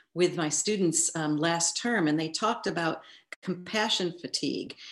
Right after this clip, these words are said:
and the way in which you just can't look at any more people dying. You can't look at the case numbers once they get too high, and that you just sort of hold yourself together and don't think about things. Um, and it, it's, it's, it's a powerful sort of poem to put,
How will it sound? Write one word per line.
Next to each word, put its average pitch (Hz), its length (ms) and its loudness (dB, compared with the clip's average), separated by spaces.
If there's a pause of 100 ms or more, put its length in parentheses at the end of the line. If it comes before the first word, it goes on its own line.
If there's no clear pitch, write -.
(140)
and 180 100 0
the 185 60 2
way 180 260 4
in 180 100 2
which 170 220 0
you 208 60 0
just 190 280 -2
can't 190 280 -2
look 185 180 -2
at - 140 -6
any 180 120 2
more 165 200 0
people 160 320 -4
dying. 151 420 0
You 147 60 0
can't 190 300 -2
look 190 180 0
at 185 80 -8
the 170 80 -6
case 165 360 0
numbers 143 380 2
once 156 220 -2
they 147 120 -4
get - 360 -4
too 175 300 2
high, 151 460 0 (420)
and 180 140 2
that 185 160 0
you 190 120 2
just 208 640 0
sort 196 180 4
of 185 80 2
hold 190 300 -2
yourself 214 340 -2
together 175 540 0
and 165 180 -4
don't - 400 0
think 262 240 4
about - 380 -6
things. - 420 -8 (440)
Um, 151 420 0
and 160 300 0
it, - 280 -2
it's, 190 280 -2
it's, - 500 -2
it's 190 180 -4
a 170 80 -6
powerful 208 540 0
sort 175 240 -2
of 160 240 -10
poem 185 260 -2
to 185 80 -8
put, - 320 -4